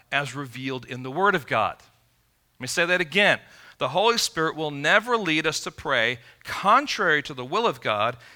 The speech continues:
as revealed in the Word of God. How do you know the will of God? You've been given the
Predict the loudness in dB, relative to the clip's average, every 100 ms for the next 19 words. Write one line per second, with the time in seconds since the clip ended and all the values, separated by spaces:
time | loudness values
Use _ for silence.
0 | -6 4 6 4 2 -6 -6 -4 -4 -6
1 | -8 -8 -4 -4 -6 _ _ -8 4 6
2 | 6 4 0 -2 -2 -6 _ 0 0 2
3 | 0 -2 -2 -6 -8 -14 -2 0 0 0
4 | 2 4 2 -2 -20 _ -12 -10 -4 -2
5 | -2 0 0 -2